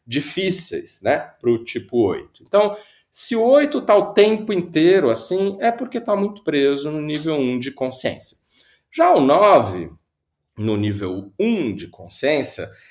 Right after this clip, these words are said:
ele esquece o tempo inteiro da sua própria importância e daquilo que é importante no ponto de vista de ele fazer na vida e liderar outros, de assumir como ele sendo o cara, a pessoa importante,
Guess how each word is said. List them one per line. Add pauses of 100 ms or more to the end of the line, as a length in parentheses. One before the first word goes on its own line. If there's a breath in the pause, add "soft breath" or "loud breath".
(200 soft breath)
ele
esquece
o
tempo
inteiro
da
sua
própria
importância (300 loud breath)
e
daquilo
que
é
importante
no (240)
ponto
de
vista
de
ele
fazer
na
vida
e
liderar
outros,
de
assumir
como
ele
sendo (480 soft breath)
o (140)
cara,
a
pessoa
importante,